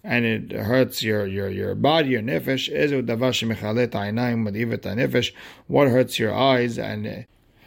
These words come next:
hurts the soul, meaning a person is waiting to get healed and he's not. Heve omer elu tachtoniot. We're talking about,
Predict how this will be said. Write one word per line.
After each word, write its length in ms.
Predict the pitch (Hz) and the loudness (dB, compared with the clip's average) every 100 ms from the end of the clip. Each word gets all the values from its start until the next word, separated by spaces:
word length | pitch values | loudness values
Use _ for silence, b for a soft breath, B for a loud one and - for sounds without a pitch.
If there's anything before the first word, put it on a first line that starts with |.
| b | b
hurts 320 | - 117 - | 0 2 0
the 120 | - | -6
soul, 560 | - - 151 143 123 123 | -2 4 6 6 4 0
meaning 320 | 120 117 113 | -4 -4 -4
a 60 | 107 | -6
person 500 | - 151 147 135 120 | -4 -2 -2 -6 -8
is 140 | 113 | -4
waiting 340 | 117 131 123 | 0 2 0
to 80 | 113 | -4
get 160 | 113 107 | -4 -2
healed 440 | 120 123 117 110 | 2 4 4 2
and 180 | 104 101 | -2 -2
he's 160 | 104 101 | -4 0
not. 380 | 135 135 120 - B B | 2 2 0 -6 B B
Heve 180 | 113 107 | -4 2
omer 460 | 135 117 139 139 127 | 4 4 4 4 4
elu 360 | 131 135 123 | 4 4 2
tachtoniot. 680 | 113 95 - 107 107 107 98 | -2 -8 -6 -4 -2 -4 -6
We're 140 | 101 | -8
talking 480 | 104 143 135 139 113 | -4 -2 -2 -2 0
about, 480 | 113 156 139 123 127 | 4 6 6 2 -2